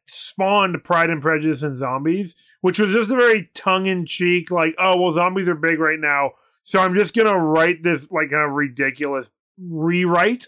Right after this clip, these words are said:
of Jane Austen." Uh, Seth Grahame-Smith, the, the writer of Pride and Prejudice and Zombies, like,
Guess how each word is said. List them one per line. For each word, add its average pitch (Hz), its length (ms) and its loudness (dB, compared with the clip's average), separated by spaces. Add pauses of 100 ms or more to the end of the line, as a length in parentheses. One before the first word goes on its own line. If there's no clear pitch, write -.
(160)
of 147 260 -2 (340)
Jane 160 340 2
Austen." 220 800 -2
Uh, 139 340 -4
Seth - 380 -4
Grahame-Smith, 165 720 -2
the, 147 220 -4
the 143 120 -8
writer 123 460 -4
of 120 160 -8 (340)
Pride 147 200 -2
and 127 100 -4
Prejudice 127 340 -6
and 127 140 -12
Zombies, 143 500 -2
like, 131 300 -6